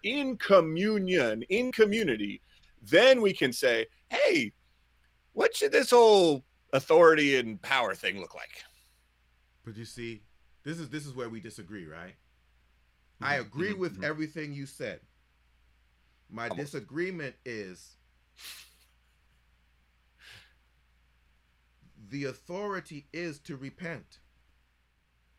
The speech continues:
Speaker 2: That is the reclaiming of authority.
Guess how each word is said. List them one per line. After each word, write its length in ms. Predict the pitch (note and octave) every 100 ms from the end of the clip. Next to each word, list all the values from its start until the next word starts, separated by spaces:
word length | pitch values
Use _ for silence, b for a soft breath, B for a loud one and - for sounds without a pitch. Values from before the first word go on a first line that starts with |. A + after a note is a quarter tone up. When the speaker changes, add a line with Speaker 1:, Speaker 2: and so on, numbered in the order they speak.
| _ _
Speaker 2:
That 260 | C#3+ E3 -
is 260 | E3 F3 D3
the 100 | D3
reclaiming 640 | C#3+ D3 - E3+ E3 D3+
of 140 | D3 C#3
authority. 640 | C3+ D#3+ E3+ C#3+ - -